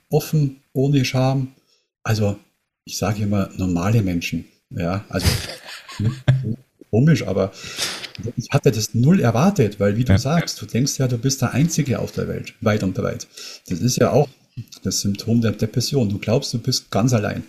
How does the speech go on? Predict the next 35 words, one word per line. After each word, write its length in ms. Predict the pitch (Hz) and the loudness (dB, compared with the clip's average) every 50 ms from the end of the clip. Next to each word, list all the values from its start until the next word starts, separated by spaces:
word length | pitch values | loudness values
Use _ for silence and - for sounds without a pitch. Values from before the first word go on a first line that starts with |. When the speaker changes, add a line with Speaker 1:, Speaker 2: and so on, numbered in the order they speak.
| _ - | _ -2
Speaker 1:
Niemand 760 | 104 107 120 131 139 143 135 127 131 127 131 131 - - - _ | 2 4 6 6 6 6 4 4 6 4 4 2 0 -6 -14 _
versteht 380 | _ 110 104 - 127 139 135 - | _ -4 0 2 2 2 4 4
dich, 260 | 127 127 120 - - - _ _ _ - - | 4 4 4 2 -4 -14 _ _ _ -6 -2
niemand, 580 | 113 107 123 127 120 113 110 107 107 110 104 - - - | 2 4 6 6 6 6 6 4 2 0 0 -2 -4 -6
du 140 | 110 95 95 | -4 -2 0
hast 240 | 113 110 - - | 0 0 0 0
niemanden. 440 | 113 101 95 85 85 82 - - - - _ - - - - - - - - - - - - - | 0 2 2 0 -2 -4 -6 -8 -10 -12 _ -16 -14 -12 -10 -10 -10 -12 -12 -14 -16 -18 -8 -4
Ähm, 500 | 92 92 98 98 98 101 113 120 117 - _ _ - - | 0 0 2 2 2 2 2 0 0 -4 _ _ -12 -6
aber 220 | 95 98 107 107 | -2 0 0 2
dem 180 | - 120 120 131 | 4 4 4 2
ist 140 | 135 - | 2 2
nicht 140 | 165 156 - | 2 2 2
so. 280 | - 110 90 87 98 - _ | 0 -2 -4 -6 -8 -10 _
Und, 460 | - - 110 98 95 98 98 - - - | -12 -8 -6 -4 -4 -4 -4 -6 -8 -8
ähm, 480 | 107 90 90 90 90 92 92 92 90 - _ - - - - - - _ - | -6 -4 -4 -4 -2 -4 -4 -6 -8 -14 _ -20 -20 -20 -20 -20 -20 _ -6
das 160 | 98 104 - | -4 -4 -2
ist 120 | 120 - | -2 -2
auch 320 | - - 110 113 110 - - - - | 0 0 0 0 0 -2 -8 -10 -4
bis 240 | - 123 - - - | -2 -2 -2 -2 0
heute 320 | 107 107 - - 151 143 | 0 0 2 2 2 4
meine 360 | 127 120 110 107 107 107 113 113 | 4 4 4 4 4 4 4 4
Motivation, 800 | 113 117 117 - 131 117 107 101 98 - - 110 117 131 139 120 | 4 2 2 0 0 0 0 0 -2 0 0 2 2 2 4 2
warum 220 | 107 104 107 113 | 2 2 4 2
ich 140 | 117 - - | 2 0 -2
mich 240 | 107 101 - - - | -6 -6 -6 -6 -4
ehrenamtlich 640 | 104 110 123 - 107 110 113 - - 113 110 - | -2 0 0 0 0 -2 -2 0 -2 -2 -2 0
und 180 | 104 98 98 - | -2 -4 -2 -2
öffentlich 400 | - 110 - - 113 117 110 - | -2 -4 -2 -2 -2 -2 -2 -2
so 140 | - - - | -2 -2 -2
engagiere, 640 | 107 107 107 98 - - - 104 113 139 151 151 151 - - - - - - - _ _ | -2 -2 -2 -4 -4 -4 -4 0 2 2 2 2 2 -2 -10 -20 -20 -20 -20 -20 _ _
um 300 | - 120 110 107 110 113 | -2 2 4 4 4 4
den 180 | 120 117 104 98 | 4 2 2 4
Menschen 400 | 95 95 104 110 - - 127 - | 4 4 2 2 2 0 -2 -2
zu 120 | - 120 | -2 -4
zeigen, 640 | 110 - - 90 85 92 98 127 135 135 139 127 | -4 -4 -4 -2 0 0 0 0 0 0 0 -2